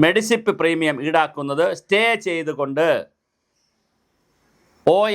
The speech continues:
എ എറണാകുളം ഇ കെ എം മുന്നൂറ്റി തൊണ്ണൂറ്റൊമ്പത് ബാർ രണ്ടായിരത്തി ഇരുപത്തഞ്ച് നമ്പർ കേസിൽ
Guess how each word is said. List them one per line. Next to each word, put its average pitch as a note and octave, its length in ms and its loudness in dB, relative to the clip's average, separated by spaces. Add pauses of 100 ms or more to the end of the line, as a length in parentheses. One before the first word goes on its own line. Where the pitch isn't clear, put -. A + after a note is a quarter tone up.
(120)
എ - 20 0 (1040)
എറണാകുളം F3 560 2 (140)
ഇ - 20 -2 (140)
കെ F3+ 100 -2 (100)
എം - 60 -18 (560)
മുന്നൂറ്റി G#3+ 400 0
തൊണ്ണൂറ്റൊമ്പത് D3+ 520 0 (160)
ബാർ C#3+ 140 0 (100)
രണ്ടായിരത്തി C#3+ 440 -6
ഇരുപത്തഞ്ച് D3+ 580 -4 (2750)
നമ്പർ D#3+ 300 2
കേസിൽ E3+ 320 2